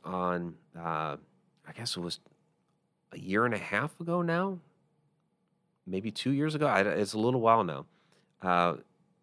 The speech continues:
when he and, and Keith were on Ghost Adventures, that was, uh, one of the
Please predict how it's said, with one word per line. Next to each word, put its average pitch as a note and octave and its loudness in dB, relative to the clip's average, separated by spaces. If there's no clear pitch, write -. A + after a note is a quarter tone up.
when F#2 0
he A#2+ 0
and, F#2 2
and F#2 -6
Keith E3 -4
were F#2 2
on F2 0
Ghost B2+ 2
Adventures, D#2+ -10
that G#2 4
was, G2 2
uh, D#2+ -10
one G#2 2
of G2 -2
the F2+ -2